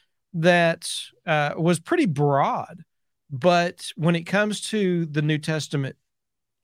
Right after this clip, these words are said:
uh, the New Testament scriptures a-, and the use of this term, um, it, it really narrows it down to, um, you know, our spiritual relationship and sharing in common,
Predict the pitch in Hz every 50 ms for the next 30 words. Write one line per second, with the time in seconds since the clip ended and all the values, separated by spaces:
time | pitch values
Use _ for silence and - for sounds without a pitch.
0 | _ _ - 170 156 147 139 - - - - 180 160 175 175 180 175 - 175 170
1 | 147 - 151 143 139 139 - - - 240 294 302 - - 160 139 131 123 - -
2 | - - _ _ _ _ - 202 214 - 202 202 190 190 180 175 180 175 170 170
3 | 175 165 170 202 240 226 - 208 160 151 160 151 147 - - - 208 208 220 269
4 | 277 240 175 147 139 135 139 135 - _ _ _ _ _ _ _ - 165 170 165
5 | 160 147 143 139 135 139 139 143 143 _ - 165 170 170 170 - _ _ - 165
6 | 170 165 160 151 165 185 214 269 269 226 175 156 151 156 165 170 165 160 151 131
7 | 139 143 135 131 123 143 143 151 160 165 147 135 120 120 123 120 - - 156 139
8 | 139 139 135 131 - - - _ _ _ _ _ _ - 143 139 135 131 127 120
9 | 120 135 147 151 160 151 143 - _ _ 151 156 151 156 151 151 151 143 127 -
10 | - - - 170 175 170 170 170 170 - 170 151 139 139 139 131 135 139 151 165
11 | 160 - - 147 131 - - 135 120 - 127 120 - - - 170 165 170 175 160
12 | 147 143 135 - - - 175 175 170 170 165 156 143 139 135 127